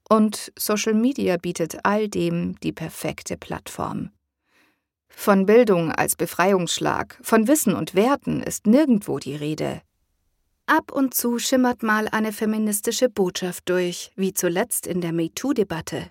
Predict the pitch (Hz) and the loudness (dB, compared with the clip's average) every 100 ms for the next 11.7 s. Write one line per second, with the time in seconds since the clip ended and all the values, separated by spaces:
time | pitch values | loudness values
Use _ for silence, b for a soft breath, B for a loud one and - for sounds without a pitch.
0 | _ 226 208 214 - 170 196 196 170 170 | _ 0 2 0 0 -2 -2 -2 2 2
1 | 170 170 170 175 170 180 185 196 160 143 | 0 -2 0 -2 -2 -2 -2 -2 -4 -4
2 | 151 - - 156 - - 165 - - _ | -6 -6 -6 -6 -8 -10 -10 -12 -18 _
3 | _ _ 226 220 254 294 269 226 220 - | _ _ 0 2 6 8 8 4 0 -2
4 | 214 214 - 185 202 233 240 208 170 - | 0 0 0 2 4 4 2 0 -2 -2
5 | 208 - - 170 156 160 233 - 165 - | -2 -4 -4 -4 -2 0 0 0 -2 -4
6 | - 185 180 170 - 196 - 160 160 208 | -4 -2 0 -2 -4 -4 -2 -2 -2 0
7 | 208 175 175 - 180 165 170 185 196 196 | -2 -2 -4 -4 -2 0 0 2 0 0
8 | 202 - 196 202 - 208 214 208 165 - | -2 0 0 0 -4 0 4 4 2 -4
9 | B B B 208 240 - - 220 190 185 | B B B 4 4 0 -4 0 2 2
10 | 190 - 165 - 165 165 - 160 - - | 2 0 -2 -4 -6 -6 -6 -6 -4 -4
11 | 165 208 - 151 - - | -4 -4 -6 -8 -8 -14